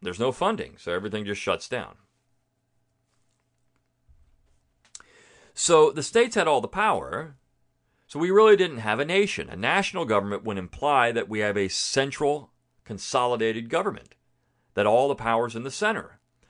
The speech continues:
So first, to say that somehow we have a nation in the United States is completely incorrect. And culturally, we've never had that either.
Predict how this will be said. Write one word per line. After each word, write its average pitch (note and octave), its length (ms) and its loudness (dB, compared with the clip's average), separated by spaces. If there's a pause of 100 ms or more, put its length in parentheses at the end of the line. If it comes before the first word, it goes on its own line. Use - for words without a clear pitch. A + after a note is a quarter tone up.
(220)
So C#3+ 220 -2
first, A3+ 400 -4
to C#3 100 -8
say A3 320 -2
that - 160 -6
somehow B2+ 420 -4
we A2 180 -6
have G2+ 180 -2
a F2+ 100 -4
nation F2 840 -4 (560)
in B2 320 -4
the A2+ 60 -4
United G2 420 -2
States F#2+ 380 -4
is G2+ 280 -8
completely D#3+ 680 0
incorrect. A2 580 -8 (420)
And B2+ 180 -8
culturally, F3 520 0
we've E2+ 160 -10
never G2 220 -2
had F#2 200 -2
that E2+ 160 -2
either. G#2 400 -10